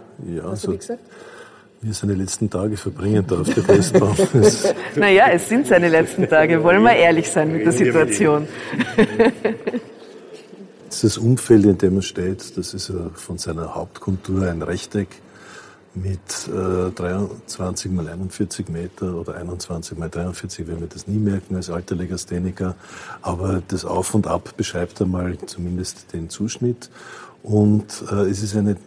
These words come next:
Speaker 1: wenn man so will, eine dreischiffige Anlage mit einem Säulenumgang und mit einer großen Mitte, einer zentralen Mitte und einem Oberlicht. Und die Trennung zwischen den Seitenschiffen und dem zentralen Raum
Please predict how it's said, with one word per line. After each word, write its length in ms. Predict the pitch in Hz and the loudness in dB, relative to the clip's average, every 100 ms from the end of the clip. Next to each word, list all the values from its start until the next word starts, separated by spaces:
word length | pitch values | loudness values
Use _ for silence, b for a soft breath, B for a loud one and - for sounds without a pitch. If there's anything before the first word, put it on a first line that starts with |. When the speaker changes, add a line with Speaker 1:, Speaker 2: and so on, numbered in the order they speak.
| - | -10
Speaker 1:
wenn 140 | 95 | -6
man 80 | 92 | -6
so 180 | - 87 | -6 -8
will, 140 | 92 | -6
eine 160 | 90 87 | -6 -6
dreischiffige 720 | 82 82 - 104 - 95 80 | -8 -8 -8 -10 -8 -8 -8
Anlage 680 | 85 98 104 104 107 110 101 B B B | -8 -6 -4 -4 -2 -2 -2 B B B
mit 120 | _ 90 | _ -8
einem 160 | 87 | -6
Säulenumgang 920 | - 90 87 85 87 98 107 107 107 101 | -6 -4 -4 -4 -6 -6 -2 -2 -2 -4
und 100 | 92 | -10
mit 120 | 87 | -10
einer 160 | 87 90 | -10 -10
großen 440 | 82 82 - 85 | -10 -10 -10 -10
Mitte, 260 | 87 101 107 | -10 -10 -8
einer 180 | 92 87 | -8 -8
zentralen 540 | - 82 85 85 92 | -12 -12 -8 -6 -4
Mitte 240 | 95 92 90 | -6 -6 -10
und 160 | 85 | -10
einem 180 | 85 82 | -10 -10
Oberlicht. 600 | - 101 113 107 101 - - B B B B | -8 -4 0 0 -4 -10 -20 B B B B
Und 160 | 95 92 | -12 -8
die 60 | |
Trennung 540 | 87 - 90 101 104 - | -8 -4 -2 0 0 -2
zwischen 420 | - 98 - 90 | -10 -10 -8 -8
den 220 | 92 90 | -6 -8
Seitenschiffen 840 | 87 - 82 - 101 95 92 - 85 | -8 -10 -10 -10 -10 -8 -10 -12 -14
und 120 | - | -12
dem 160 | 85 | -12
zentralen 520 | - 82 - 78 80 78 | -12 -14 -12 -10 -10 -12
Raum 400 | 71 82 92 | -10 -8 -8